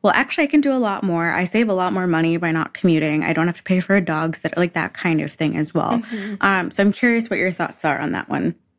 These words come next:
Speaker 2: Totally agree. I think that if the nature of your work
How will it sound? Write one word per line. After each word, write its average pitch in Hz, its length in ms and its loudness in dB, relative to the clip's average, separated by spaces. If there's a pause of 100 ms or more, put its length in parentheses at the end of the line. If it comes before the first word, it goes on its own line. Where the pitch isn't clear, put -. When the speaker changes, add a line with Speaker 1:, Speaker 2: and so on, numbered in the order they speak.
(200)
Speaker 2:
Totally 262 320 0
agree. 196 360 -6 (240)
I 262 80 4
think 339 260 -4
that 415 180 -4 (120)
if - 180 -2
the 285 100 4
nature 240 440 0
of 247 160 0
your 214 180 -2
work 208 360 -4